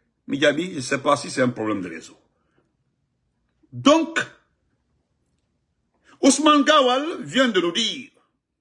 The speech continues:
Ousmane Gawal, il a clairement dit, il a réagi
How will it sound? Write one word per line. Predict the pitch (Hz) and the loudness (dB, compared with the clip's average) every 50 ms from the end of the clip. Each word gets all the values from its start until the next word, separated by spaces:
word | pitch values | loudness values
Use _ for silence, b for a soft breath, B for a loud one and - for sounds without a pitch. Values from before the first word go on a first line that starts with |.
| _ _ _ _ _ _ _ _ - | _ _ _ _ _ _ _ _ -14
Ousmane | 156 - - 165 156 139 | -14 -10 -6 -4 -2 -2
Gawal, | 123 139 123 107 95 95 - _ _ _ _ _ _ _ - | 0 -2 -2 -4 -6 -10 -18 _ _ _ _ _ _ _ -8
il | 135 120 | -6 -4
a | 113 110 - | -4 -4 -6
clairement | - - 196 180 160 151 151 147 135 | -8 -6 -2 -2 0 0 0 0 0
dit, | 120 123 151 151 | -2 -2 -2 -2
il | 135 | 0
a | 127 123 127 | 2 2 2
réagi | 131 156 170 175 175 165 151 147 156 190 214 220 262 - _ | 2 4 4 4 4 2 0 -4 -8 -8 -10 -10 -10 -12 _